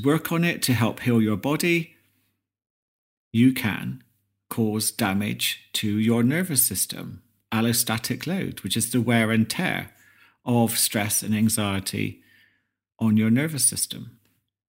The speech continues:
So I hope that provides you with a bit more information on the benefits of anxiety. Not only does it protect you, it can enhance you, and it can increase your quality of life if you work with it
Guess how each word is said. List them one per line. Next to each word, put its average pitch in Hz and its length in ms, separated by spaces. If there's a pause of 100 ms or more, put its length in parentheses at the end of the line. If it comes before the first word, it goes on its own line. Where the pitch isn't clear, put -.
(240)
So - 120
I 151 40
hope 190 180
that 175 140
provides 131 520
you 113 80
with 107 120
a 113 40
bit - 200
more 123 180
information 117 760
on 113 180
the 117 100
benefits - 1040 (140)
of 104 520
anxiety. 104 960 (760)
Not 113 100
only 120 120
does 104 180
it 113 80
protect 160 520
you, 170 300 (420)
it 117 140
can 107 120
enhance 110 640
you, 147 400 (600)
and 113 340
it 127 120
can 123 140
increase 127 600
your 117 180
quality 160 600
of 98 140
life 98 500 (720)
if 131 240
you 120 160
work 139 420
with 110 180
it 107 340